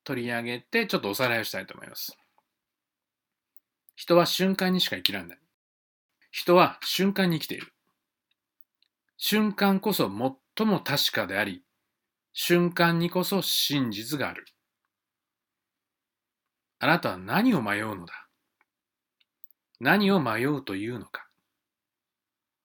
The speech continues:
何を恐れるというのか？恐れているあなたは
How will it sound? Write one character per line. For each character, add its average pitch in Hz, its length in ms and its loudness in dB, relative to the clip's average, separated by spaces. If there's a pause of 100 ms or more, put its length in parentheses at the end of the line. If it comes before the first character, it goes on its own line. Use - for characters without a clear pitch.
(800)
何 160 400 2
を 139 120 -2
恐 123 260 -4
れ 135 100 2
る 107 80 -8
と 87 140 -10
い 98 120 -4
う 101 60 -6
の 85 80 -16
か？ - 220 -20 (3250)
恐 135 220 2
れ 185 100 6
て 143 120 0
い - 20 4
る 120 100 2
あ 120 40 0
な 127 100 -2
た 113 100 -6
は 131 300 -4